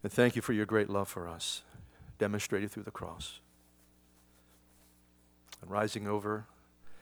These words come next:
Lord, rising up from the grave over death, Lord, we, uh, are thankful, Lord, because we sit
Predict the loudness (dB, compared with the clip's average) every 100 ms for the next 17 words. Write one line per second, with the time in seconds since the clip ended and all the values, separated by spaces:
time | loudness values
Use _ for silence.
0 | -12 -12 -14 -20 -20 -20 -20 -20 -20 -20
1 | -20 -2 10 12 12 12 12 6 6 2
2 | 8 12 12 10 6 0 0 0 0 2
3 | 2 6 4 4 -2 -10 -16 -20 -20 -20
4 | -20 -20 -20 -20 -20 -16 -14 -8 -6 -4
5 | -6 -6 -6 -10 -14 _ _ _ -20 -20
6 | -20 -20 -20 -20 -20 -20 -20 _ _ -10
7 | -4 2 6 6 6 0 0 -2 -2 -2
8 | -2 -2 -2 0 2 2 0